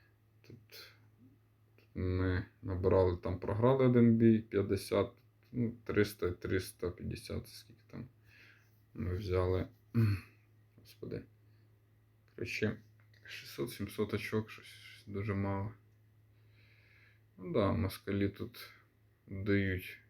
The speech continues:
Ну, цей зелений. Нам. Кенія, Кенія. Це, кстати, знайомий вроді як Альянс, ні? Де там ми? <laughs> Де там ми? В якій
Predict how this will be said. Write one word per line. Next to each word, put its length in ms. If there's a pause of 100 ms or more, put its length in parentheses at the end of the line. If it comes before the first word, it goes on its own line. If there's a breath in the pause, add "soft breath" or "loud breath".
(100)
Ну, 180
цей 180
зелений. 540 (1080 soft breath)
Нам. 420 (840)
Кенія, 460 (100)
Кенія. 360 (320)
Це, 280
кстати, 320
знайомий 360
вроді 200
як 200
Альянс, 460
ні? 160 (1120 loud breath)
Де 240
там 240
ми? 220
<laughs> 80
Де 220
там 300
ми? 240 (800 loud breath)
В 100
якій 500